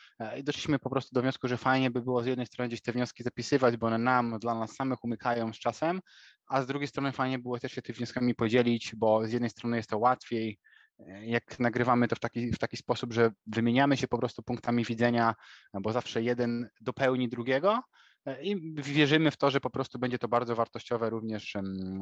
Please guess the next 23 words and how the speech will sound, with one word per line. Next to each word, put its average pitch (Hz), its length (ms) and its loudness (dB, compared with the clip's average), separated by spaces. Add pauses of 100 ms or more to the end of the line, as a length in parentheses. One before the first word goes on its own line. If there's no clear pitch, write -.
dla 123 180 6
Was, 117 200 4
dla 107 80 0
naszych 107 200 -2
słuchaczy, 110 520 0 (380)
e, 101 160 -6
i 107 100 -6
będziecie 113 320 0
mogli 113 240 0
coś 117 140 -4
z - 40 -16
tego 113 180 0
wyciągnąć. 127 640 0
Będziemy 104 280 -4
starali 110 360 2
się 117 80 -4
to 113 100 0
robić 110 240 2
raczej 110 340 -2
w 98 40 -4
taki - 180 -8
sposób 117 340 -6
luźny. 135 460 4